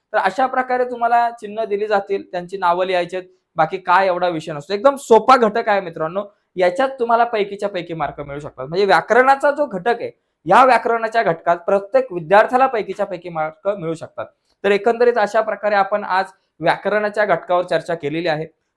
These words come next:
नक्कीच तुम्हाला व्हिडिओ आवडले असेल, व्हिडिओ आवडले असेल तर व्हिडिओला लाईक करा. नवीन असाल आपल्या YouTube चॅनलवर, अजूनपर्यंत चॅनल सबस्क्राईब नसेल केला तर आत्ताच चॅनल सबस्क्राईब करा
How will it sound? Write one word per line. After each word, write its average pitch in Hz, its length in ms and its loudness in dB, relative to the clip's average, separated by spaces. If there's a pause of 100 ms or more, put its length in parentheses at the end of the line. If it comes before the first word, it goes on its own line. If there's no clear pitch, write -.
नक्कीच 180 460 -4
तुम्हाला 220 240 0
व्हिडिओ 202 240 4
आवडले 180 340 4
असेल, 175 280 -6 (120)
व्हिडिओ 151 220 0
आवडले 175 320 2
असेल 175 220 -8
तर 170 80 -4
व्हिडिओला 156 300 -2
लाईक 147 260 0
करा. 165 160 -4 (420)
नवीन 190 360 2
असाल 247 220 2
आपल्या 220 220 0
YouTube 190 280 -6
चॅनलवर, 156 400 -4 (120)
अजूनपर्यंत 214 540 -4
चॅनल 202 280 -8
सबस्क्राईब 202 580 -4
नसेल 170 200 -14
केला 135 240 -10 (300)
तर 180 60 -4
आत्ताच 196 440 -6
चॅनल 170 220 -2
सबस्क्राईब 170 380 -8
करा 131 240 -6